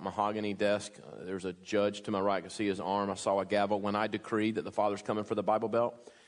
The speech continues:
I heard and saw a gavel hit, hit a desk hard.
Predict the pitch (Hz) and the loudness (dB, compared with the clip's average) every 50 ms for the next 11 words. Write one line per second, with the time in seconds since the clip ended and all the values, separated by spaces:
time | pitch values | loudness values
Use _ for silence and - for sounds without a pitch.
0 | - _ _ - 101 98 - 120 110 110 110 101 101 95 - - - 110 110 101 | -20 _ _ -2 -2 -2 0 2 2 2 2 0 -2 -6 -4 -2 0 2 2 4
1 | 95 95 - 104 95 101 98 98 95 85 85 85 - - - _ _ _ - - | 2 0 0 -2 -2 0 2 2 2 2 0 -4 -4 -8 -20 _ _ _ -8 -8
2 | - - - - - - - - 120 120 101 - - - - - _ _ _ _ | -8 -14 -20 -20 -20 -8 2 2 4 4 4 0 -6 -14 -20 -20 _ _ _ _
3 | - - - - 131 120 - 104 98 95 101 95 92 87 - - - - - 104 | -20 -20 -2 -2 -2 0 0 -4 -2 0 2 2 2 0 -4 -12 -10 0 2 2
4 | 101 92 82 82 71 | 4 4 2 0 -2